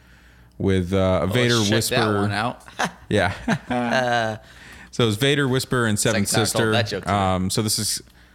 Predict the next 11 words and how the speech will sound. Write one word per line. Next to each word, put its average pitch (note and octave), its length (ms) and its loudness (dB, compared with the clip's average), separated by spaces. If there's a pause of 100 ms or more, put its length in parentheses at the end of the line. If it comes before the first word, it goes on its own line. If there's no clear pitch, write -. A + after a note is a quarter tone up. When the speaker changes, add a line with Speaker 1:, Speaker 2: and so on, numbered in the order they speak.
(180)
Speaker 1:
a - 60 -16
kind A#2+ 200 -2
of G2 60 -2
version A2 480 0
of, G2 340 0
uh, G2 60 2
Ollie's F#2+ 720 2
list G2 280 -2
from G2 200 0
Worlds G2 600 0 (200)
that F2+ 880 -2